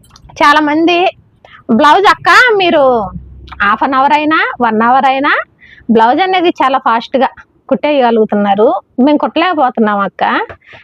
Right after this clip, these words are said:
డే మొత్తంలో ఒక బ్లౌజ్ కూడా మేము కుట్టలేకపోతున్నాము, ఏంటి తేడా?" అని చెప్పి అడుగుతా ఉన్నారండి. తేడా ఏం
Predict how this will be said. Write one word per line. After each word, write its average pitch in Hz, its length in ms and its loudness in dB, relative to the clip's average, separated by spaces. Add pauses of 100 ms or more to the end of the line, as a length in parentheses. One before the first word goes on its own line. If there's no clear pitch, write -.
(120)
డే 269 160 2
మొత్తంలో 349 720 0
ఒక 254 140 -2
బ్లౌజ్ 247 300 0
కూడా 294 160 0
మేము 330 160 0
కుట్టలేకపోతున్నాము, 214 1000 0
ఏంటి 349 320 0
తేడా?" 233 360 0 (480)
అని 240 160 0
చెప్పి 240 140 -6
అడుగుతా 233 300 -2
ఉన్నారండి. 196 580 -2 (800)
తేడా 269 280 0
ఏం 349 180 0